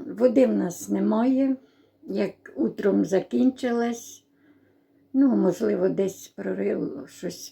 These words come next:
прорвало, чи не знаю. Я нікого не питала. Хорошо, що машинка достирала, вспіла, уже викручувала машинка, як,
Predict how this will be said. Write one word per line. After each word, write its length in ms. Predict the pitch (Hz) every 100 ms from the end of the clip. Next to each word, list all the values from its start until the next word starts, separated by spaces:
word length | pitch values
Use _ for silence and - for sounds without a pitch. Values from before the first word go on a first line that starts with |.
| _
прорвало, 680 | - 196 185 190 226 185 190
чи 360 | - 196 180 -
не 420 | 196 208 226 254
знаю. 600 | 185 165 147 143 202 208
Я 200 | 214 120
нікого 540 | 101 104 - - 208 202
не 120 | 202
питала. 580 | - 190 302 269 196 185 _ - _ _ _ _ _ _ _ _ _ _ _ -
Хорошо, 400 | 240 233 233 269
що 200 | - 208
машинка 560 | 196 170 254 233 - 185
достирала, 840 | 185 - - 185 180 180 180 170 165
вспіла, 640 | - - 214 202 196 -
уже 260 | 202 175 196
викручувала 720 | 185 175 220 208 - 185 190
машинка, 560 | 190 180 196 196 180 202
як, 400 | 185 185 175